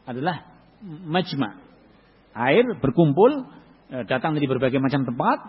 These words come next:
kemudian apa? Berkumpul di situ namanya apa? Haud, namanya haud. Tsumma qala syar'an, adapun syar'an, haudul ma'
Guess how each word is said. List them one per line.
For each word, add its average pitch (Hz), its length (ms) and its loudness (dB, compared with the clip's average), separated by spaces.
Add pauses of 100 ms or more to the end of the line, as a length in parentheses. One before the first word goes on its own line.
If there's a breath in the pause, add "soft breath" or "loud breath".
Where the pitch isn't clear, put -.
(560)
kemudian 143 320 -4
apa? 160 320 -6
Berkumpul 131 320 -4
di 123 60 -2
situ 160 100 -14
namanya 147 320 -2
apa? 175 480 -8
Haud, - 560 0
namanya 120 480 2
haud. 117 240 2 (1800 soft breath)
Tsumma 208 240 8
qala 240 240 6
syar'an, 214 640 4 (560 loud breath)
adapun 170 560 4
syar'an, 208 640 2 (160)
haudul 208 560 8
ma' 190 480 4